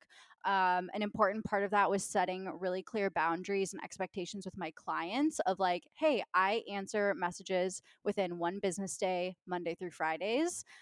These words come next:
um, so that, you know, client, I didn't feel pressured to reply to my clients on weekends or at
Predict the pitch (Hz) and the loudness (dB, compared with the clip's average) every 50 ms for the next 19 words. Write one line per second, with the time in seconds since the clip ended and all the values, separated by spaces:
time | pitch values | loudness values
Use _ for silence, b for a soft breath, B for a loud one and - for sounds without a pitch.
0 | b b b _ - 208 202 196 190 190 185 185 185 185 185 175 - 240 208 185 | b b b _ 4 4 6 6 6 6 6 6 4 2 0 -2 2 2 4 6
1 | 180 175 175 170 - 202 190 180 185 - - 196 185 - - _ - 202 208 196 | 6 6 4 4 2 0 -2 -2 -2 -2 -2 -2 -2 -2 -4 _ 0 0 4 4
2 | 220 226 247 247 - - - - 233 220 208 - - - 208 180 - - 220 202 | 4 4 4 2 -2 -6 0 4 4 4 4 4 2 0 0 0 2 0 -2 -2
3 | 196 190 - 220 196 185 185 - - 190 175 170 170 180 170 180 - 185 170 170 | -2 -2 -2 0 2 2 2 2 2 2 2 2 0 -2 -4 -4 -4 -4 -4 -4
4 | 175 - 196 196 220 254 294 302 - 226 196 180 165 170 185 190 180 185 185 - | -2 -2 -2 -2 0 -2 -2 0 2 4 4 4 2 0 0 2 2 4 2 2